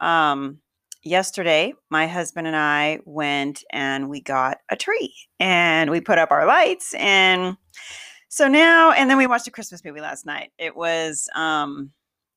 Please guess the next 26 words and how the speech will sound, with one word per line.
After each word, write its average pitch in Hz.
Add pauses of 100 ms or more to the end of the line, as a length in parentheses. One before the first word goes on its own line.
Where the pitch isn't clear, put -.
(180)
oh, 170
I 156
think 190
it 190
was 147
Christmas 190
Chronicles 202
was 262
the 240
name 240
of 247
it 262
with, 156 (180)
uh, 123 (960)
oh, 156
what 151
the -
heck 143
is 143
his -
name? 139
Goldie 156
Hawn 147 (480)
is 147
his 147
husband. 143